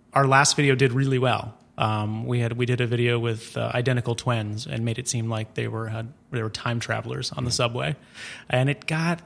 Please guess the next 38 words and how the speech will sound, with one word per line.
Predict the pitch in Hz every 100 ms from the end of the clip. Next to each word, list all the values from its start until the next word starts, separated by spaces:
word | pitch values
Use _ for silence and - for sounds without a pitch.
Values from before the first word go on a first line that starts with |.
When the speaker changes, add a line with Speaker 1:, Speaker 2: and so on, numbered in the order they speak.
| -
Speaker 1:
I |
think, | 175 202
two | -
million | 180 180 175
views | 156 175 165
in | 175
the |
first | 165 170 170 - - -
maybe | 156 156
ten | - 156 151
days, | 135 139 160 - - - _ _ -
uh, | 127
which | 127 131
is | 120
really | 131
good | 127 131
for | - 143
us. | 147 - - - - _ -
Um, | 120 113
it's | 113
got | - 120
about | 120 -
three | 131
million | 127 127 123
views | 123 117
now, | 117 120 123 127 - _
and | 131 123
it |
ended | 123 127
up | 120
being | 127
the | 120
number | 123 120
two | 117 131
trending | 120 127 123 120
topic | 123 113 123 -
on | 113
Facebook, | 123 120 - 139 139